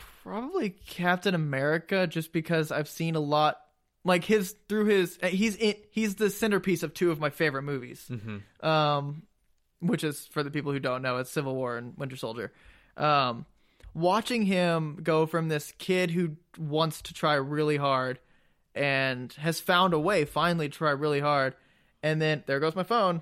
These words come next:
Speaker 1: We're at, like, thirty minutes or something like that, so
Speaker 2: Okay.
Speaker 1: we'll be okay. Um, watching him do that into an, uh, a refugee for his best friend that he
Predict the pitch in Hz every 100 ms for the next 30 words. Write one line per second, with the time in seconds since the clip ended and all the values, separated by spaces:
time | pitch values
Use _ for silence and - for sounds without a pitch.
0 | - 170 226 156 - 156 143 131 131 127
1 | 139 131 120 127 131 - - 135 131 _
2 | - 143 104 151 147 127 131 131 - _
3 | - _ - 160 160 151 135 139 - _
4 | _ _ - - _ _ _ _ - 180
5 | 208 208 196 180 160 165 156 156 156 165
6 | 151 151 151 147 - 131 - - 131 123
7 | 120 110 - 131 131 127 202 185 214 220
8 | 233 - _ _ _ _ - 165 165 170
9 | 156 156 156 - 147 156 165 165 147 147